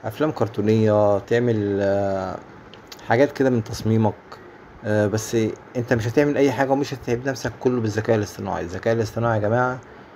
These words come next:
آه، طبعًا احنا زي ما احنا عارفين بوظ الدنيا في كل حاجة دلوقتي. يعني انت تقعد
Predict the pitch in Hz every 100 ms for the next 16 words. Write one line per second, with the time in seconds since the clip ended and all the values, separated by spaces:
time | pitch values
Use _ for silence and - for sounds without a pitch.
0 | - - - 104 104 101 120 120 110 110
1 | 110 120 120 113 101 - 127 127 117 104
2 | 135 127 95 87 104 82 80 - - -
3 | - - 147 147 139 123 117 107 95 90
4 | - - - - - - - - 101 101
5 | 107 107 - - - - - - 135 135
6 | - 127 127 - 120 117 - 143